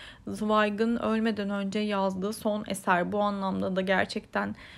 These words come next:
e, etkileyici bunu düşündüğünüzde. Martin Eden da benim, e, geç tanıştığım ama,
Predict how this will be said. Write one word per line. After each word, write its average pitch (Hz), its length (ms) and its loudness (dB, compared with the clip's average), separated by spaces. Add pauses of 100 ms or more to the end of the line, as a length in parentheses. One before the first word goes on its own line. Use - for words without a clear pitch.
(160)
e, 196 140 2
etkileyici 190 720 0
bunu 196 220 -2
düşündüğünüzde. 185 880 -2 (440)
Martin 233 440 4
Eden 233 300 4
da 233 100 4
benim, 226 380 2 (100)
e, 196 200 2
geç 226 380 4
tanıştığım 202 760 0
ama, 208 400 2